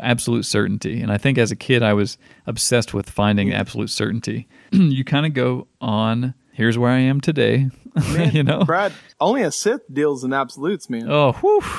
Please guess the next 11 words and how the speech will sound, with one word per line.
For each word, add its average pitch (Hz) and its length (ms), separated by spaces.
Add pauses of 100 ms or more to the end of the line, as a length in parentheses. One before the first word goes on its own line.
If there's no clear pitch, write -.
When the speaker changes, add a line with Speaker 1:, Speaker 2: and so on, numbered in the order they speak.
(140)
Speaker 1:
don't 131 180
get 131 140
me 117 80
started 117 340
on 110 160
that. 104 220 (360)
Speaker 2:
<laughs> - 280
Speaker 1:
I 113 100
hate 123 540
that 110 180
line. 107 540